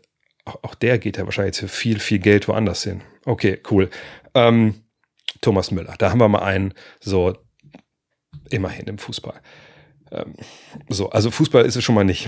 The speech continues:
<laughs> wenn wir von den ganz großen, äh, Teams reden, wo, wo das passiert.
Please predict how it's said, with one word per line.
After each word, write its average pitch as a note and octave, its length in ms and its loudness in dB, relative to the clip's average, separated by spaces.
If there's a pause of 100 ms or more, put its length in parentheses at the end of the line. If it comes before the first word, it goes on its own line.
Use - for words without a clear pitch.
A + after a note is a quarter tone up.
(120)
<laughs> - 120 -2
wenn F#2+ 180 4
wir A2+ 60 2
von G#2+ 160 2
den G#2+ 100 4
ganz G#2 280 2
großen, G2 480 2
äh, G2 360 0 (540)
Teams G#2+ 320 4
reden, F#2+ 420 4
wo, G2+ 140 -8
wo G2 100 0
das F2+ 140 2
passiert. - 420 -8